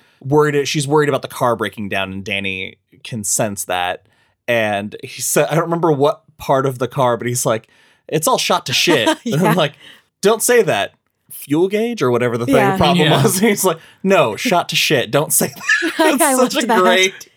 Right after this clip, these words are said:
Speaker 3: Yeah, the, the interaction and the, like, the casual family closeness
Speaker 1: Mm-hmm.
Speaker 3: between the three characters, even
Speaker 2: Mm-hmm.
Speaker 3: Jack later when he
Speaker 2: Yeah.
Speaker 3: is being a regular-ish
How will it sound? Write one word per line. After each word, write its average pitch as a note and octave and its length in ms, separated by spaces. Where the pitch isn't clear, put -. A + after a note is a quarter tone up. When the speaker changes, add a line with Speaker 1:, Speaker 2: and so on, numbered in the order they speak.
Speaker 3:
Yeah, F3 300
the, F3 300
the G3+ 320
interaction B2 880
and A#2 180
the, A2+ 140
like, A2 400
the A#2+ 280
casual B2 1000
family A2 840
closeness F#2+ 800
Speaker 1:
Mm-hmm. - 100
Speaker 3:
between G#2 720
the G2 160
three E2+ 320
characters, G2 760
even C3 220
Speaker 2:
Mm-hmm. - 60
Speaker 3:
Jack A#2+ 440
later G2 540
when G2+ 180
he G#3+ 200
Speaker 2:
Yeah. A3 220
Speaker 3:
is F#3+ 220
being A#2+ 340
a A2+ 260
regular-ish G#2+ 1080